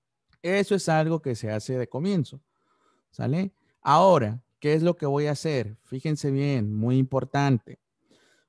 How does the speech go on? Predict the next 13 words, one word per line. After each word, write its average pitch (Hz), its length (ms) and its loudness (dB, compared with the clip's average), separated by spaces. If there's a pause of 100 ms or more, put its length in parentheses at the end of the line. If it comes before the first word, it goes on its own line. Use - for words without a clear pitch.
Voy 208 240 2
a 247 40 0
agarrar 175 480 2
nuevamente 151 1080 2
otra 185 480 -2
resistencia. 135 920 -8 (280)
Fíjense 117 400 -6
bien, 113 280 -10
otra 175 320 -2
resistencia. 127 840 -8 (380)
Pero 175 300 2
esa 233 280 2
resistencia 175 1000 0